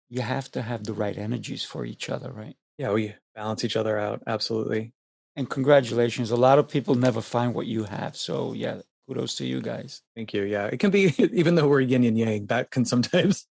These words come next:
Speaker 2: <laughs> that can be.
Speaker 1: <laughs>
Speaker 2: So, but, you know, yes, absolutely. I, I, o-, opposites do attract. I believe that.
Speaker 1: Yeah. So w-, when we think about your career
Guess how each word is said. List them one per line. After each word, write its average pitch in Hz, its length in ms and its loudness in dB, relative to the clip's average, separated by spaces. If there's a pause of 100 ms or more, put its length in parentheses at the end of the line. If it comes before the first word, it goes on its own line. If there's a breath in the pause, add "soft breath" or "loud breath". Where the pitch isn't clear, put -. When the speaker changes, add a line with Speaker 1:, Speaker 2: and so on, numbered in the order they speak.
Speaker 2:
<laughs> - 160 -14
that 156 480 0
can 220 120 8
be. 135 200 4
Speaker 1:
<laughs> - 80 -20 (500 loud breath)
Speaker 2:
So, 117 360 2 (260)
but, 131 240 4
you 143 80 4
know, 131 160 4
yes, 117 320 2
absolutely. 104 720 -2
I, 120 120 0
I, 117 300 0 (220)
o-, - 220 -4
opposites 110 480 -2
do 98 120 -4
attract. 95 440 -6
I 101 80 -2
believe 95 300 -8
that. 104 180 -8 (360)
Speaker 1:
Yeah. 117 100 -18 (500)
So - 260 0 (140)
w-, 139 180 2
when 139 300 4
we 151 120 2
think 156 300 -4
about 123 320 0
your 120 180 0
career 104 520 -8